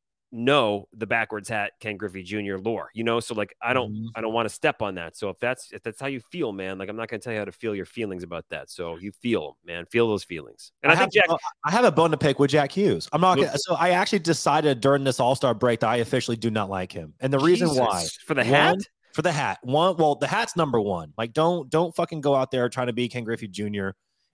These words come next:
Speaker 2: and then, like, not even win the thing you're participating in. And then two, and I know that it wasn't just him. I also blame Jon Hamm for this too. Like, there's some Jon Hamm controversy around the N H L All-Star Weekend,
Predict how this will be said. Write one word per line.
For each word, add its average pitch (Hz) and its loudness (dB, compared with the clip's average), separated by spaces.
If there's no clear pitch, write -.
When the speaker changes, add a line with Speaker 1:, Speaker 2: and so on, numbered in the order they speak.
Speaker 2:
and 123 -6
then, 127 -2
like, 120 -4
not 127 0
even 117 0
win 113 0
the 104 -4
thing 110 -6
you're 104 -4
participating 92 -6
in. 85 -10
And 160 -2
then 151 0
two, 143 4
and 160 0
I 165 -2
know 170 4
that 156 0
it 131 -6
wasn't 139 -2
just 120 -4
him. 107 -4
I 113 0
also 151 0
blame 123 -4
Jon 117 0
Hamm 120 -6
for 110 0
this 98 -4
too. 110 0
Like, 92 -4
there's 196 0
some 320 -2
Jon 165 2
Hamm 151 -2
controversy 104 -2
around 123 -2
the 117 -6
N 120 -4
H 120 -4
L 104 0
All-Star 117 0
Weekend, 98 -4